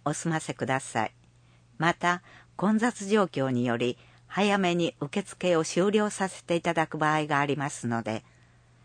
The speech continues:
なるべく十六時頃までにお越しください。作成した申告書は、郵便または信書便により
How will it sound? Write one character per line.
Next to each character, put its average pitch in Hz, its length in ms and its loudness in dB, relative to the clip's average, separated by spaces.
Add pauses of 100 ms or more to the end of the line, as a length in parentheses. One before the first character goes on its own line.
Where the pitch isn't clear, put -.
(200)
な 147 140 2
る 160 120 0
べ 143 160 0
く 123 280 -4 (520)
十 226 320 4
六 226 240 0
時 196 120 2
頃 180 220 4
ま 143 160 2
で 127 120 0
に 120 220 0 (220)
お 120 80 -6
越 139 220 -8
し - 40 -10
く 123 120 -8
だ 120 140 0
さ - 260 -6
い。 - 80 -8 (920)
作 - 320 0
成 220 240 0
し - 160 -12
た 196 100 2
申 185 280 0
告 165 220 -6
書 151 240 0
は、 147 200 2 (320)
郵 196 300 4
便 175 300 -2 (140)
ま 160 160 0
た 180 200 2
は 143 220 2 (320)
信 220 320 0
書 226 200 0
便 190 220 2
に 170 120 0
よ 151 140 0
り 147 180 -2